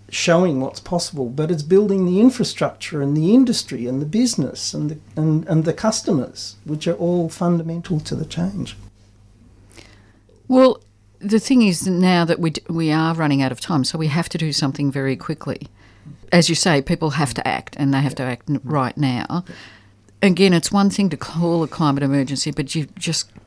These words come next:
Speaker 2: have to do something. And I, I just don't feel as though we,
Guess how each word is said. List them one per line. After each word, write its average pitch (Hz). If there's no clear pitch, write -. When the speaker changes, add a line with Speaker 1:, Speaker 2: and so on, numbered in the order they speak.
Speaker 2:
have 147
to -
do 151
something. 127
And 139
I, 147
I 165
just 190
don't 180
feel 180
as 143
though 147
we, 139